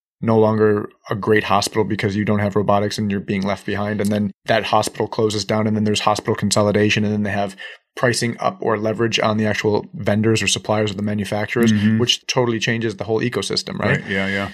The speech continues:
Speaker 2: Well,
Speaker 1: But
Speaker 2: Alan Pitts has talked about care and the care continuum and what that looks like, and the degradation of that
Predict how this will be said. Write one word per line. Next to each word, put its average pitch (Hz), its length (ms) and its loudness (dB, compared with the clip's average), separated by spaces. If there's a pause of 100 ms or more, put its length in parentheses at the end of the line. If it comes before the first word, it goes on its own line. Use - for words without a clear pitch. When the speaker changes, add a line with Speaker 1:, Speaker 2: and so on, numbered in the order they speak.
(100)
Speaker 2:
Well, 117 100 2
Speaker 1:
But 143 60 4
Speaker 2:
Alan 175 220 4
Pitts 190 220 2
has 143 80 0
talked 110 240 0
about 104 360 2
care 135 360 4
and 113 140 2
the 104 80 0
care 123 280 0
continuum 147 720 0 (120)
and 110 160 2
what 127 160 2
that 98 180 2
looks 123 220 -2
like, 95 380 -4
and 98 540 -2 (400)
the 110 140 4
degradation 110 640 0
of 82 100 -8
that 67 280 -10